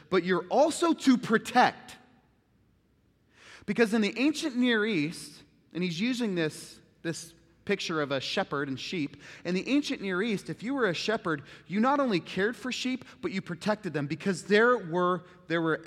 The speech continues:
wolves and there were all kinds of attacks and thieves that were trying to come against your flock. That's why in verse twenty-nine,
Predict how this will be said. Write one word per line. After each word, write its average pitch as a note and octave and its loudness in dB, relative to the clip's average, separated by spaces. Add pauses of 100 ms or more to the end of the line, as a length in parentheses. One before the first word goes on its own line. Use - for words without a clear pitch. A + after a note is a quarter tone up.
(140)
wolves F3 -2
and B2 -6
there A#2+ -6
were C3 -2
all E3+ 2
kinds F3 -4
of D#3 -2
attacks F3+ -6
and C#3+ -6
thieves G#3 -6
that D#3+ -2
were C#3+ -8
trying D#3 -4
to D3+ -2
come D#3 -2
against C#3+ -8
your C#3 -4
flock. G#3 -4
That's D3 -4
why D3+ -2
in D3+ -2
verse D3+ -2
twenty-nine, D3+ -2